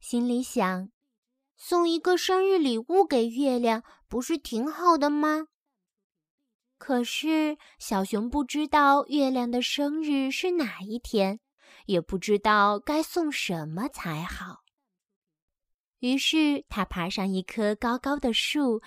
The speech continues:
去和月亮说话。“你好，月亮！”他大叫着。月亮没有回答。小熊想：“也许我离得太远了，月亮听不到。”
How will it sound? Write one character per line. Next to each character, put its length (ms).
去 180
和 200
月 200
亮 220
说 320
话。 440
“你 180
好， 440
月 320
亮！” 500
他 140
大 260
叫 460
着。 160
月 220
亮 320
没 220
有 160
回 400
答。 320
小 240
熊 240
想 460
：“也 180
许 440
我 200
离 240
得 140
太 340
远 460
了， 220
月 240
亮 420
听 300
不 220
到。” 440